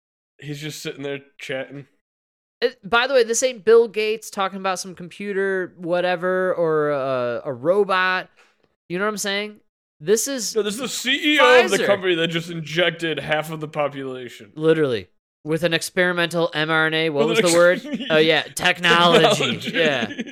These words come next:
Speaker 2: That's
Speaker 1: Yeah.
Speaker 2: right.
Speaker 1: Yeah, so it, it's, it's kind of okay to be freaked out. And now they're trying to give boosters to kids. You know, they're trying to give
Speaker 2: Man, they're,
Speaker 1: man.
Speaker 2: they're really, did they get it yet? I know they're pushing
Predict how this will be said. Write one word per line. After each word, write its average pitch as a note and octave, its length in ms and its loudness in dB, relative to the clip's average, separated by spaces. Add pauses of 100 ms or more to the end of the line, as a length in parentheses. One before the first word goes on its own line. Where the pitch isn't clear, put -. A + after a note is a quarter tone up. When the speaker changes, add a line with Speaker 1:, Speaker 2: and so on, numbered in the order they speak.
Speaker 2:
That's A3+ 440 -2
Speaker 1:
Yeah. C#4 60 2
Speaker 2:
right. D3+ 400 -4
Speaker 1:
Yeah, D3 280 -8
so C#3 420 -6 (300)
it, E3 160 -6
it's, D#3+ 220 -8
it's D#3+ 200 -8
kind F#3 240 -2
of E3+ 100 -6
okay E3 280 -4
to C#3+ 80 -6
be C3+ 160 -12
freaked C3+ 360 -14
out. A#2+ 260 -8
And C#3+ 100 -10
now E3+ 120 0
they're F#3 120 -2
trying F3+ 240 0
to E3+ 60 -4
give D#3 240 -8
boosters E3+ 540 -4
to B2+ 100 -14
kids. E3+ 560 -8 (880)
You E3 120 -8
know, E3 260 -2
they're D#3 120 -4
trying D#3 200 -6
to D#3 60 -10
give D3+ 100 -10
Speaker 2:
Man, C3+ 220 -2
they're, B2 240 -8
Speaker 1:
man. G#2+ 100 -14
Speaker 2:
they're B2+ 180 -2
really, C3+ 360 -2
did A#2+ 180 -16
they C#3+ 140 -4
get B2+ 180 -2
it D#3+ 120 -4
yet? F3+ 260 -4
I A#2+ 80 -6
know C#3 180 -8
they're C3+ 120 -6
pushing G#2+ 500 -10